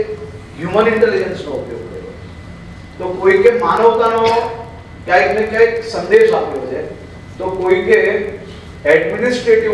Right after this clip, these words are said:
લેવલ પર પોલીસ પરિવાર માટે કંઈક અદ્ભુત કામ કર્યું છે.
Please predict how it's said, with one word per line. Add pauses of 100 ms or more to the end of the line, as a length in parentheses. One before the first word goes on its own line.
લેવલ (140)
પર (280)
પોલીસ (160)
પરિવાર
માટે
કંઈક
અદ્ભુત
કામ
કર્યું
છે.